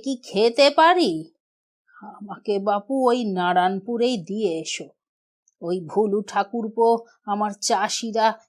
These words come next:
এরাই আমাকে দেখবে। ওই হাড় কখানা আমার সেই শ্বশুর স্বামীর ভিটেতেই রাখবো, এসব মুখে রোচে না।" লক্ষ্মী মুখ ঝামটা দেয়। "হুম, তা কেন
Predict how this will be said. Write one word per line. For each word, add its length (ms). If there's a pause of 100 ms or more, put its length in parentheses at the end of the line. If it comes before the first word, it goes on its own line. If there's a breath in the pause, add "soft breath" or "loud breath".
এরাই 400
আমাকে 400
দেখবে। 520 (880)
ওই 160
হাড় 480
কখানা 560
আমার 300 (280 soft breath)
সেই 280
শ্বশুর 600
স্বামীর 420
ভিটেতেই 640
রাখবো, 600 (320)
এসব 420
মুখে 600
রোচে 400
না।" 100 (1600)
লক্ষ্মী 520
মুখ 340
ঝামটা 400
দেয়। 180 (880)
"হুম, 640 (400)
তা 220
কেন 220